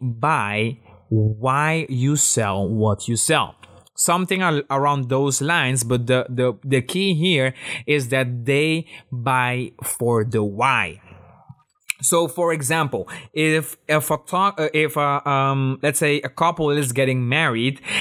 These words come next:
and there are five different wedding photographers, including Steven de Cuba, and why is that, um,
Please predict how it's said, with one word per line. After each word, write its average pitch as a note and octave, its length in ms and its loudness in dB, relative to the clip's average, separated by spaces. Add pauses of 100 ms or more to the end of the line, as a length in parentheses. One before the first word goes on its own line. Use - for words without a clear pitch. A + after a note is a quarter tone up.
(180)
and C#3+ 300 0
there D3 260 0
are C#3 140 2
five F3 640 -2
different D3+ 460 0
wedding C#3 260 4
photographers, B2 920 0
including C#3+ 560 0
Steven C#3 400 0
de F#3 80 0
Cuba, C3 500 0 (480)
and D3+ 440 0 (340)
why D#3 840 0
is D3 440 0
that, C#3+ 480 0 (640)
um, C#3 520 -2